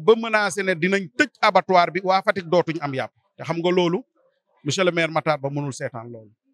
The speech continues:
Parce que abattoir bi nag meloon na melokaan boo xam ne ña fay liggéey na mu bindoo ak la fay génn di ñëw ci askan bi na mu mel, wax dëgg fa Yàlla,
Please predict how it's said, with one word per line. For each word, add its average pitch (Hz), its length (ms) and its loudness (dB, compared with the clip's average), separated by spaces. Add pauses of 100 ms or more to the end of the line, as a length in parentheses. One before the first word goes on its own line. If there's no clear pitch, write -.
(280)
Parce - 160 -10
que - 120 -20
abattoir 214 380 4
bi 170 100 -4
nag 185 120 -2 (240)
meloon 220 460 0
na 202 100 0
melokaan 190 500 2
boo 147 160 -2
xam 165 240 -2
ne 147 160 -4 (420)
ña 208 160 -2
fay 233 180 4
liggéey 214 400 2 (600)
na 196 260 2
mu 233 160 -2
bindoo 196 480 -6 (420)
ak - 140 0
la 226 160 0
fay 254 240 2
génn 220 220 0
di 202 180 -2
ñëw 208 200 -2
ci - 120 -16
askan 175 380 -2
bi 156 100 0
na 190 160 0
mu 247 120 0
mel, 175 220 0 (500)
wax 165 180 2
dëgg 214 240 2
fa 226 100 0
Yàlla, 175 400 2